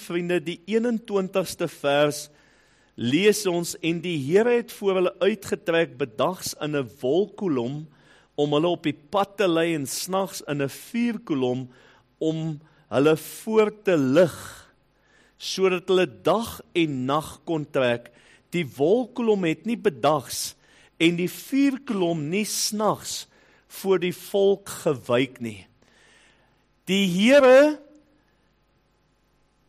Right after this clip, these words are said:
lei 'n volk na plus minus vierhonderddertig jaar van slawerny, lei hy hulle uit op 'n onbekende pad.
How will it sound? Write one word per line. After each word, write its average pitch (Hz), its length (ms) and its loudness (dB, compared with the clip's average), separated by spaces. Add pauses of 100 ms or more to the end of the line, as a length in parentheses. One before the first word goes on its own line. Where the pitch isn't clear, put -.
(120)
lei 196 600 6
'n 202 120 4
volk - 920 2 (260)
na 160 400 4
plus 302 640 0
minus 262 340 -2
vierhonderddertig 254 1700 2 (100)
jaar 196 460 4 (280)
van 190 300 0
slawerny, 214 1120 4 (400)
lei 165 380 8
hy 233 400 8 (180)
hulle 180 280 6 (160)
uit 269 320 4
op - 240 -2
'n 208 120 6 (220)
onbekende 262 1300 4
pad. - 560 0